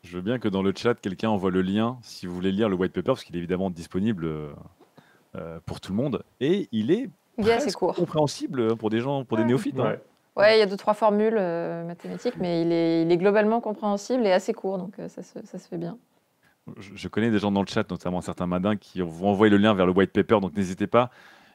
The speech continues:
Speaker 1: Huit pages, ça va vite, et c'est, c'est littéralement la culture générale aujourd'hui, hein. Ah, il peut pas mettre de lien.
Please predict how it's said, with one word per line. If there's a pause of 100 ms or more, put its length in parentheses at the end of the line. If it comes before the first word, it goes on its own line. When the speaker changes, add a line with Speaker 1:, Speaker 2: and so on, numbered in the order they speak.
Speaker 1:
Huit
pages,
ça
va
vite,
et
c'est, (380)
c'est
littéralement
la
culture
générale
aujourd'hui,
hein. (3500)
Ah,
il
peut
pas
mettre
de
lien.